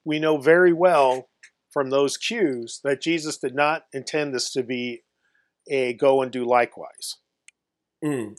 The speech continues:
Speaker 2: right, okay.
Speaker 1: Instead, it's supposed to be a, "Whoa, this is a completely imaginary s-, universe here."
Speaker 2: Mm-hmm.
Speaker 1: Um,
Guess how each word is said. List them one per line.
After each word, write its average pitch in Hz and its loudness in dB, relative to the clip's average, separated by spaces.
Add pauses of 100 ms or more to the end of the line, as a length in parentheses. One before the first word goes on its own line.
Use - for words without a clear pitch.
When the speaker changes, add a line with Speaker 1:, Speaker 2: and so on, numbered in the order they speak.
Speaker 2:
right, 107 -4
okay. 117 -6 (320)
Speaker 1:
Instead, 143 -2
it's 135 -4
supposed 151 -2
to 135 -6
be 120 -2
a, 113 0
"Whoa, 156 10
this 156 -2
is 139 -4
a 123 0 (380)
completely 147 -2
imaginary 127 -2
s-, - -12 (480)
universe 131 -2
here." 87 -16 (520)
Speaker 2:
Mm-hmm. 117 -10
Speaker 1:
Um, 127 0